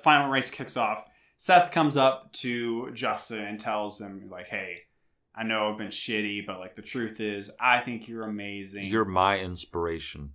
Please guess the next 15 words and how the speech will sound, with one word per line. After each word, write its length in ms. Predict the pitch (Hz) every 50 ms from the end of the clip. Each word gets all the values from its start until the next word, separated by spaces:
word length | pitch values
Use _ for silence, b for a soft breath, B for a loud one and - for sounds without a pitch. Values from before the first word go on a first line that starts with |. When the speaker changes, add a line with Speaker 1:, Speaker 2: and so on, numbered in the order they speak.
| _
Speaker 1:
You're 160 | - 113 110 113
my 360 | 117 117 117 120 120 120 117
hero." 840 | 117 - 110 107 107 104 101 98 98 98 95 95 92 92 92 - - - 78 69
Speaker 2:
Yeah. 280 | 67 69 73 87 95 92 87 101
Speaker 1:
And 500 | 101 98 98 98 98 98 98 98 98 - _
they're 140 | - 113 110
like, 160 | 110 107 104
"Hey, 300 | 120 127 123 113 101 - - b b b b b b b b
we 60 | 160
need 80 | 156 160 151
to 60 | 165
get 60 | 160 160
this 160 | 139 135 143
race, 280 | 143 127 120 117 -
cl-, 140 | - - -